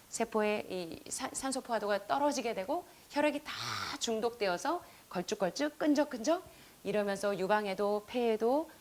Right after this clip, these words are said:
위에도 다 모든 기능이 다 마비가 되고 기능 부전 상태가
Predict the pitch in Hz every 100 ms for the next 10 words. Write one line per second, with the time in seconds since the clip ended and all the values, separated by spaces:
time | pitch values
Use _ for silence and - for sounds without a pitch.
0 | - 180 208 190 214 277 294 - - -
1 | 247 330 403 415 427 370 226 247 254 -
2 | 190 185 175 151 135 170 165 151 226 320
3 | - - - 214 214 202 151 170 160 180
4 | - 180 233 311